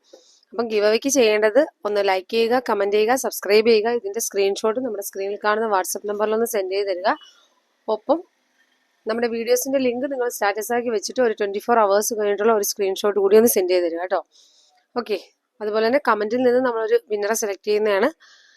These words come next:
നല്ല നല്ല കമന്റുകളും പ്രതീക്ഷിക്കുന്നുണ്ട് കേട്ടോ. അപ്പം നമുക്ക് ഐറ്റംസ് ഓരോന്നായിട്ട് കാണാം. നമുക്കിപ്പം വന്നിട്ടുള്ള നല്ല പുതിയ നല്ല വെറൈറ്റി കളക്ഷൻസ് വന്നിട്ടുണ്ട്.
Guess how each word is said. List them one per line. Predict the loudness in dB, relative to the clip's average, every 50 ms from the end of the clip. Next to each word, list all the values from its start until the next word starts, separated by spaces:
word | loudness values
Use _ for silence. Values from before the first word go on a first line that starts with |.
| _ _ -2 0
നല്ല | 2 2 2 0
നല്ല | 2 0 0 4 4
കമന്റുകളും | 4 6 4 4 4 4 6 6 4 2 2 -4 -6
പ്രതീക്ഷിക്കുന്നുണ്ട് | -4 -4 -4 -6 -8 -12 -12 -12 -12 -12 -14 -16
കേട്ടോ. | -12 -10 -10 -10 -10 _ _ _ _ _ _ _ _ _ -20 _ -12
അപ്പം | -4 0 2 4
നമുക്ക് | 4 6 6 6 6
ഐറ്റംസ് | 6 2 2 0 4 4 4 4
ഓരോന്നായിട്ട് | 4 4 2 2 2 0 0 -2 0 -2
കാണാം. | 0 2 2 2 2 2 _ _ _ _ _ _ _ _ _ _ _ _ _ _ _ _ _ _ _ _ _ _ _ -20 -20 _ -20 -20 _ _ -10 -10 -10 _ _ _ _ _ _ -20 _ _ _ _ _ _ _ -4 -2
നമുക്കിപ്പം | -2 -2 -4 -6 -2 0 0 0 0 _ _ -20 -20 -20 -8 -4 -2
വന്നിട്ടുള്ള | 0 0 0 0 2 2 2 2
നല്ല | 2 2 0 -2 _ _ _ _ _ _ _ _ _ _ -10 -10
പുതിയ | -8 -8 -6 -4 0 2 2 2 2
നല്ല | 0 0 0 0
വെറൈറ്റി | 0 -2 -2 -4 -6 -8 -6 -4
കളക്ഷൻസ് | -6 -6 -6 -6 -8 -8 -6 -4 -4
വന്നിട്ടുണ്ട്. | -4 -4 -6 -8 -10 -10 -4 0 0